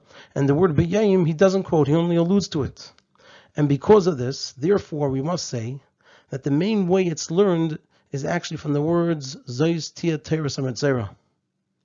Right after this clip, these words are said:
And it's just that they alone aren't enough, and therefore Rashi adds V'Gomer, since the word Be-,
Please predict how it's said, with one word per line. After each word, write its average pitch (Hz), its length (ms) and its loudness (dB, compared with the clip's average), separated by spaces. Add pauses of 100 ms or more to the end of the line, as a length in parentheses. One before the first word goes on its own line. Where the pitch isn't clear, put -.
(480)
And 135 120 -2
it's 123 200 -6
just 208 240 0
that - 180 0
they 180 120 0
alone 180 360 4 (140)
aren't 180 340 2
enough, 131 560 -4
and 131 160 -4
therefore 160 400 0
Rashi 165 360 -2
adds 175 300 0
V'Gomer, 175 760 0 (560)
since - 500 -4 (320)
the 143 100 2
word 170 340 4
Be-, 151 200 0